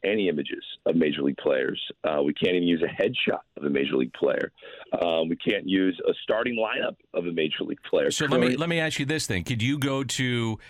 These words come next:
Speaker 2: you know, a lot of T V stations, as you well know, will subscribe to, say, uh, I'm just gonna throw it out there, like a U S A Today image, and they, they, you know, you, you, you pay X amount of dollars and you get access to, you know,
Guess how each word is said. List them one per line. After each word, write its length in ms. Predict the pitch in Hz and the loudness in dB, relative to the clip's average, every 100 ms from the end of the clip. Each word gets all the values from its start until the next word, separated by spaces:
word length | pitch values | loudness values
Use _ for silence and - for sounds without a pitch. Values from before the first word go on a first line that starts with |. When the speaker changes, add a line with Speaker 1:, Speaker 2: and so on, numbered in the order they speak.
| - - | -20 -6
Speaker 2:
you 100 | 135 | -2
know, 180 | 113 92 - | 0 0 -2
a 80 | |
lot 220 | 110 113 127 | 0 2 0
of 100 | 120 | -2
T 160 | 131 | -2
V 160 | 117 113 | 0 0
stations, 500 | - 110 107 113 92 | 0 0 0 0 -2
as 100 | 87 | -2
you 120 | 107 | 0
well 160 | 117 104 | 0 0
know, 180 | 101 | 0
will 140 | 95 95 | 0 -2
subscribe 560 | - 90 - 110 104 | -4 -4 -2 0 0
to, 80 | 95 | 0
say, 460 | 98 113 101 92 90 - | -2 0 2 0 -2 -4
uh, 180 | 92 82 - - - | -2 -2 -6 -12 -6
I'm 140 | 107 | -4
just 100 | 101 | -2
gonna 140 | 120 95 | -2 -2
throw 180 | 101 | -2
it 80 | 95 | 0
out 160 | 90 87 | 0 0
there, 120 | 92 | 0
like 180 | 90 90 | 0 0
a 40 | |
U 180 | 104 113 | -2 0
S 160 | 110 - | -2 -2
A 160 | 107 | -2
Today 540 | 101 107 104 98 95 87 - - - - | -2 -2 0 0 0 -2 -8 -20 -14 -4
image, 560 | 143 131 101 85 - - _ _ - | -2 0 -2 -2 -6 -8 _ _ -4
and 160 | 113 107 | -2 0
they, 240 | 107 104 - | 0 -2 -4
they, 260 | 110 107 | -4 -4
you 160 | 90 113 | -2 0
know, 140 | 92 | 0
you, 200 | 95 104 - | 0 -2 -4
you, 180 | 98 80 - | -6 -6 -6
you 100 | 113 | -2
pay 240 | 120 113 | 0 0
X 180 | 110 - | 0 -2
amount 220 | 113 110 | -2 0
of 60 | 104 | 0
dollars 420 | 101 104 107 101 | 0 0 -2 -2
and 140 | 107 | -2
you 100 | 101 | -2
get 240 | 98 104 101 | 0 -2 0
access 480 | 104 107 120 107 - | -2 0 -2 -2 -2
to, 460 | 113 98 95 92 - - | -2 0 0 -2 -8 -10
you 160 | - 104 | -4 0
know, 240 | 85 85 | 0 -2